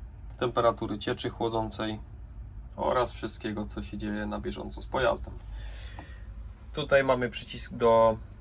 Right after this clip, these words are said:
mm, zmieniania wskazań komputera pokładowego. Widzicie, coś się na monitorze dzieje.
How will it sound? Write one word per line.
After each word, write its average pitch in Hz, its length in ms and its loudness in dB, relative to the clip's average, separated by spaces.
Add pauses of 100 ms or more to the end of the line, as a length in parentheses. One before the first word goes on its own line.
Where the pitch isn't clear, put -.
(140)
mm, 113 340 -6
zmieniania 120 600 6
wskazań 110 520 4
komputera 123 540 4
pokładowego. 123 760 2 (1700)
Widzicie, 110 460 -4 (840)
coś - 180 -10
się - 180 -6
na 107 100 0
monitorze - 600 -4
dzieje. 135 400 2